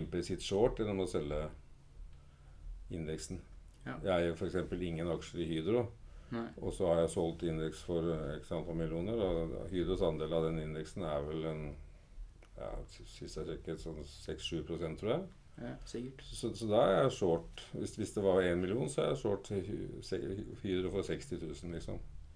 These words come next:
Speaker 2: Ja.
Speaker 1: Og det
Speaker 2: Høres komfortabelt ut, det.
Speaker 1: Ja da, jeg, jeg, vi, akkurat nå med den usikker-, makroøkonomiske usikkerheten som er, og Hydro,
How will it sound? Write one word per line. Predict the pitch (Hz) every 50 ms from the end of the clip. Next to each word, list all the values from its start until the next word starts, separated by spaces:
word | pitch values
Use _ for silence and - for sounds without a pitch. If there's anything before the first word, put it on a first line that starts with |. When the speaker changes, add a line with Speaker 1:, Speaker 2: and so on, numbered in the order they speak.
| - - -
Speaker 2:
Ja. | 127 143 - - - - - - - -
Speaker 1:
Og | - 113 104
det | 110 107
Speaker 2:
Høres | 95 92 101
komfortabelt | - - 98 98 104 -
ut, | 123 123 - -
det. | - - - - - - - - - - - -
Speaker 1:
Ja | 117 117
da, | 113 92 90 87
jeg, | 82 90 95 92 92 92 92 90
jeg, | 92 92 92 92 87 85 85 -
vi, | - 98 98 - - - - - -
akkurat | 101 - 107 104 98 92 104
nå | 101 98 104 101
med | 101 98 95
den | 95 95 90 82
usikker-, | - 98 92 90 87 90
makroøkonomiske | 92 90 85 85 - 101 87 85 - 95 92 92 90 82 - - 95 85
usikkerheten | - 85 82 - 92 87 85 87 92 90
som | 87 95 87 82
er, | 92 104 101
og | 95 90 90 87 87 87 87 -
Hydro, | - 92 90 85 80 80 82 82 82 - 80